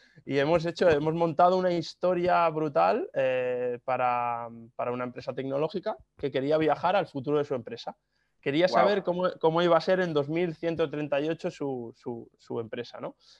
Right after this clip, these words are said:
Speaker 1: Entonces, hemos planteado una serie de, de, de temáticas, una serie de decoraciones, eh, de, de viaje al, al, al futuro, digamos, y ahí, pues, se planteaban, eh,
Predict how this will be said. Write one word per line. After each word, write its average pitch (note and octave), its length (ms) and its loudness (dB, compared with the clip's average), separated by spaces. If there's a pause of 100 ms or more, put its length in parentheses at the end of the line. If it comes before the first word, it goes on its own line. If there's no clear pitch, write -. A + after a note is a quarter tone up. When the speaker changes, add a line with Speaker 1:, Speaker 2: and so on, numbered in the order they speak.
(140)
Speaker 1:
Entonces, C3+ 460 -6
hemos C3 280 -6
planteado C#3 420 -2
una C#3 160 -4
serie C3+ 320 -6
de, C3 460 -4 (480)
de, B2+ 680 0
de B2+ 120 -8
temáticas, F3 600 0
una C#3+ 160 -2
serie C#3 340 -4
de C3+ 220 -4
decoraciones, D#3+ 920 -2
eh, B2+ 420 -2
de, B2+ 240 -4
de B2 160 -2
viaje C#3 400 0
al, D3 220 2
al, C3 260 -2
al C3+ 140 0
futuro, E3 440 4
digamos, F3 520 0 (680)
y D#3 140 4
ahí, C#3 160 6
pues, E3 160 0
se D#3+ 80 0
planteaban, C#3 720 2
eh, B2+ 500 4